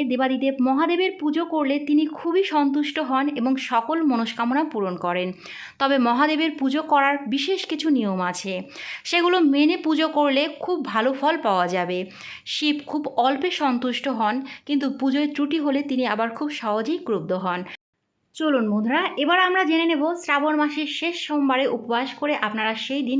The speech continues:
কোন নিয়মগুলো পালন করবেন। প্রথমেই খুব সকালে ঘুম থেকে উঠে স্নান করে সূর্যদেবকে জল অর্ঘ্য প্রদান করুন।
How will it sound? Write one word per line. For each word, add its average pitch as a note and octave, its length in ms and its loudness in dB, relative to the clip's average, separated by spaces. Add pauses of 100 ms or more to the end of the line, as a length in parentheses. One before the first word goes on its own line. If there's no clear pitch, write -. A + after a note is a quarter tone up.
(120)
কোন D#4 280 0
নিয়মগুলো B3 460 0
পালন E3+ 340 -2
করবেন। E3+ 380 -2 (540)
প্রথমেই C#4 480 0
খুব F4+ 280 -4
সকালে D#4+ 400 -2
ঘুম B3 300 0
থেকে D#4 260 -2
উঠে C4+ 260 -2
স্নান B3+ 380 -2
করে A#3+ 280 0
সূর্যদেবকে D4 840 -2
জল A3 320 -2
অর্ঘ্য A3 340 -2
প্রদান F3 400 -4
করুন। F3+ 300 -4